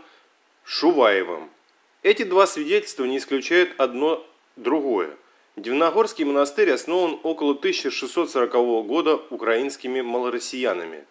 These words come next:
В ведении монастыря была незначительная часть зависимых крестьянских семей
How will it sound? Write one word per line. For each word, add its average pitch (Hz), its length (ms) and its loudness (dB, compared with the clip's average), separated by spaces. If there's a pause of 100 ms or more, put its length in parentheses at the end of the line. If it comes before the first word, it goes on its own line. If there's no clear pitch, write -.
(540)
В 101 60 -18
ведении 165 420 2
монастыря 175 600 2
была 123 260 0
незначительная 139 640 -2
часть 120 500 0
зависимых 143 600 -2
крестьянских 123 680 -4
семей 92 520 -6